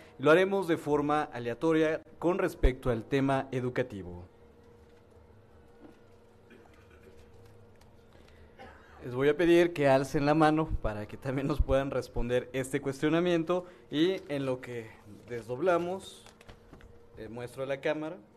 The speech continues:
le muestro a los candidatos, candidatas. La leo y dice, "¿De qué manera garantizarán que cualquier agresión física, sexual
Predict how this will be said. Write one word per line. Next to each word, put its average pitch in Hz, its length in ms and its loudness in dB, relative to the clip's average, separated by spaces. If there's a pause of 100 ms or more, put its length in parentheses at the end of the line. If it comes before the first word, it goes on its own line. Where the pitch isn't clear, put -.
(1400)
le 104 100 -16
muestro 117 500 -8
a 127 40 -4
los 123 160 -10
candidatos, 143 840 -10 (220)
candidatas. 127 640 -8 (3000)
La 123 180 -2
leo 170 380 4 (440)
y 139 120 -2
dice, 131 400 -4 (1200)
"¿De 143 160 -2
qué 202 100 6
manera 170 560 4 (440)
garantizarán 139 1080 2 (280)
que 143 160 -2
cualquier 160 440 6
agresión 160 560 4
física, 143 640 -6 (280)
sexual 147 720 2